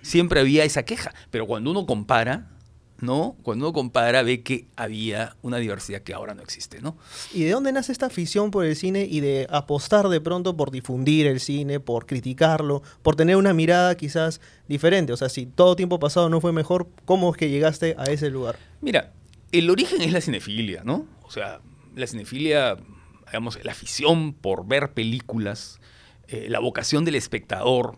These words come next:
Speaker 1: no del cineasta, no del
Speaker 2: Ujú.
Speaker 1: realizador, porque nunca la he tenido, la, la, la, la,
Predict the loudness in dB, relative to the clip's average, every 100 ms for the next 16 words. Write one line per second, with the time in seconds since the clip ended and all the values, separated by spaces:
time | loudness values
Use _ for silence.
0 | -12 -4 0 0 0 -2 -2 -2 -2 -8
1 | -6 -4 -2 -2 -2 -2 2 2 0 -2
2 | 0 -2 -2 -4 -6 -12 -20 -20 -16 -8
3 | -8 -8 -20 -10 -8 -6 -4 -4 -4 -8